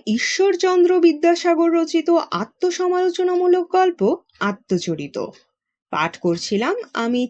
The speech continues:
তাফান্নুম তানজিম শিফা। গল্প ও গল্প পাঠ সম্পর্কিত যে কোনো মতামত এবং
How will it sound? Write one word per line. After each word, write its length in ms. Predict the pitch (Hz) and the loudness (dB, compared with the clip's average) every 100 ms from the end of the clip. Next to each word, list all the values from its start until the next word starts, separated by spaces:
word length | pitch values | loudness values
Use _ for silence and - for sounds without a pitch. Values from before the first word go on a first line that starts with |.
| - | -4
তাফান্নুম 680 | 233 254 349 359 370 359 349 | -6 -2 2 4 4 2 2
তানজিম 500 | 262 254 240 247 254 | 0 -2 -2 -2 -4
শিফা। 520 | - 175 - - - _ _ _ _ _ - | -4 -6 -6 -8 -8 _ _ _ _ _ -10
গল্প 440 | 190 185 247 349 381 | -4 0 2 2 2
ও 320 | 392 - 381 | 2 2 0
গল্প 420 | 254 262 302 359 | 0 -2 0 0
পাঠ 240 | 349 349 339 | 2 0 0
সম্পর্কিত 600 | 330 311 330 320 330 330 | -4 -2 -2 -2 -2 -2
যে 220 | 302 311 | -4 -4
কোনো 240 | 320 320 | -2 -2
মতামত 640 | 320 320 311 277 196 339 | -2 -2 -2 0 -2 -4
এবং 380 | - 180 170 165 | -4 -4 -2 -4